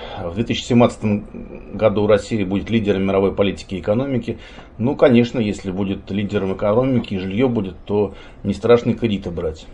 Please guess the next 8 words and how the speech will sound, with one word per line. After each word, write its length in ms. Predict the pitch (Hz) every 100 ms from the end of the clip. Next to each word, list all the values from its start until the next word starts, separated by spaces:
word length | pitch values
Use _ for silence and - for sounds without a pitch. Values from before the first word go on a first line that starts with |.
| - -
То 80 |
есть 100 | 104
очень 320 | 156 170 135 117
долгие 680 | 135 120 107 104 101 98 92 - - - -
годы 380 | 101 131 156 117
населению 440 | 104 110 131 117
обес-, 300 | 98 98 -
обе-, 460 | - 101 98 104